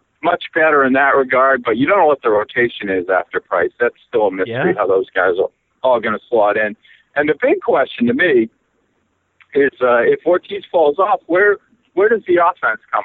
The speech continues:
Speaker 1: from? Where I, they had a very good offense last year. I think they finished third in runs.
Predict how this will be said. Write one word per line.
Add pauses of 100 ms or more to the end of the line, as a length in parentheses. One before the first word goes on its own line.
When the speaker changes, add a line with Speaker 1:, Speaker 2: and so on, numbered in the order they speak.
Speaker 1:
from? (220)
Where
I, (180)
they
had
a (220)
very
good
offense
last
year.
I
think
they (100)
finished
third
in
runs.